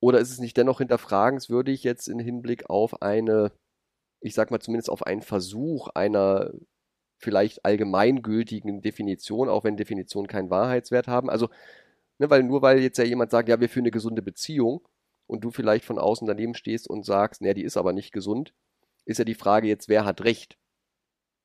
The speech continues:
Ist auch die Frage, geht's überhaupt um diese Frage, wer hat Recht? Aber ich finde, das ist eine, ist ein spannender Punkt, gerade mit dem gesund.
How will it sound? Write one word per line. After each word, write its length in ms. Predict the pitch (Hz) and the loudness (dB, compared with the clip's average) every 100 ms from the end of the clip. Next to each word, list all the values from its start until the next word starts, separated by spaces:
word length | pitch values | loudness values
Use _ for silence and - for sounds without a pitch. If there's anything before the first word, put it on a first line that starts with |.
| _ _ _ _ | _ _ _ _
Ist 80 | 117 | 0
auch 60 | 117 | 0
die 80 | 110 | 2
Frage, 280 | 110 110 | 2 2
geht's 220 | 92 120 - | 2 -4 -2
überhaupt 460 | 117 123 127 _ 117 | -2 0 -2 _ -12
um 140 | 120 | -10
diese 220 | 117 120 | -10 -12
Frage, 360 | - 104 120 117 | -6 -2 0 0
wer 160 | 117 | 0
hat 180 | 123 - | 0 0
Recht? 160 | 123 - | -2 0
Aber 100 | 110 | -2
ich 100 | - | -2
finde, 160 | 131 | -2
das 100 | 127 | -2
ist 160 | 101 - | -4 -6
eine, 120 | 113 | -6
ist 180 | - 117 | -6 -10
ein 60 | 113 | -8
spannender 320 | - 110 117 | -4 -2 -4
Punkt, 200 | 117 107 | -4 0
gerade 180 | 104 117 | 0 0
mit 140 | 110 | -4
dem 140 | 113 107 | -6 -6
gesund. 500 | 98 110 139 165 | -4 -2 -2 -4